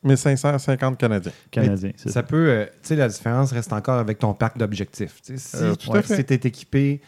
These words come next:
Speaker 3: en Canon à la grandeur ou en, en Nikon à la grandeur, puis que t'as l'intention de les garder parce que t'as des bons objectifs rapides,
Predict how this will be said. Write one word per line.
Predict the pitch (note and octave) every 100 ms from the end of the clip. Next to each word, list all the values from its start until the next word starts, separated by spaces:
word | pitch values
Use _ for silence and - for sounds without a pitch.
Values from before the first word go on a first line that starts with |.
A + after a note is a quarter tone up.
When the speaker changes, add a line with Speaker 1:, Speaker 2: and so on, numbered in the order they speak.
| _ _ -
Speaker 3:
en | A2
Canon | B2+ A#2 B2 B2+
à | A#2+
la | A2
grandeur | A2 A2+ A2 A#2 B2
ou | A2
en, | G2+ -
en | A2
Nikon | A#2 B2+ D3+ D3+
à |
la | C3+
grandeur, | A#2+ A#2+ D3
puis | -
que | -
t'as | A#2
l'intention | A#2+ A#2+ A#2 C#3+
de | C#3+
les |
garder | B2 A2+ G2+ D3+
parce | C#3
que | -
t'as | A#2 A2+
des | A2 G#2+
bons | F#2+ A#2+ B2
objectifs | A#2 G#2+ - A#2
rapides, | - G2+ G#2+ B2+ C#3